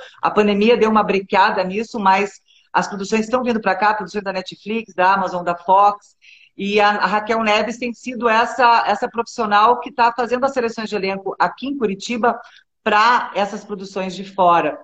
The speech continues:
que vêm aqui pra nossa cidade. Então, a Raquel tem uma vasta experiência aí na seleção de elenco,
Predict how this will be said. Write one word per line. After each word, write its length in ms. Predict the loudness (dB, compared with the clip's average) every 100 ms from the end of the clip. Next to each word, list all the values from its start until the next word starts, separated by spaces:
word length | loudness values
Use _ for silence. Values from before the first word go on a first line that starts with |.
| -16
que 80 | -10
vêm 160 | -8
aqui 160 | -8 -10
pra 100 | -6
nossa 280 | -6 -6 -8
cidade. 460 | -2 2 2 0
Então, 160 | -2 -2
a 40 |
Raquel 400 | -2 0 2 2 0 -18 -20 -6
tem 100 | 0
uma 120 | 0
vasta 380 | 2 2 2 -2
experiência 580 | -10 -6 -4 -6 -6 -6
aí 80 |
na 100 | -6
seleção 380 | -8 -10 -10 -8
de 120 | -6
elenco, 560 | -4 -2 -2 -4 -6 -6